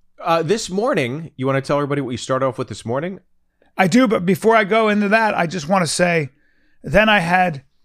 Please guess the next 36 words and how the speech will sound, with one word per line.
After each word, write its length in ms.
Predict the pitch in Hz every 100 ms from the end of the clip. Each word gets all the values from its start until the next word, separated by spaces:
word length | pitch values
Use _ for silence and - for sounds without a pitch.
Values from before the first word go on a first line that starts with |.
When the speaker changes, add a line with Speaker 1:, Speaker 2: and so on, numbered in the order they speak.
| _
Speaker 2:
then 200 | - 190
I 40 | 175
had 220 | 180 -
some 140 | 156
steak, 580 | - - - 226 185 - -
and 100 | 214
this 160 | -
is 60 | 196
all 140 | 233
at 60 | 208
Scopa, 520 | - 202 170 135 - _ _ -
one 120 | -
of 20 |
Speaker 1:
Yeah. 60 | 180
Speaker 2:
my 40 |
favorite 260 | 165 180 160
restaurants. 440 | 160 - 139 - - _ _
Steak. 640 | - - - 214 196 - - _ -
I 80 | 160
had 160 | 190
the, 180 | 165 180
the 120 | 185 165
Speaker 1:
What 120 | -
cut? 120 | 214
Speaker 2:
T-bone, 300 | 185 156 131
the 40 | 139
T-bone. 480 | - 190 147 127 - -
Speaker 1:
Oh, 160 | 101 190
Speaker 2:
It's 200 | 202 226
Speaker 1:
yeah. 60 | 226
Speaker 2:
unbelievable 520 | 175 165 147 131 127
there. 180 | 131 -
It's, 220 | 196 104
Speaker 1:
Mm. 80 | 80
Speaker 2:
it's 180 | - 202
unbelievable. 500 | 208 190 180 170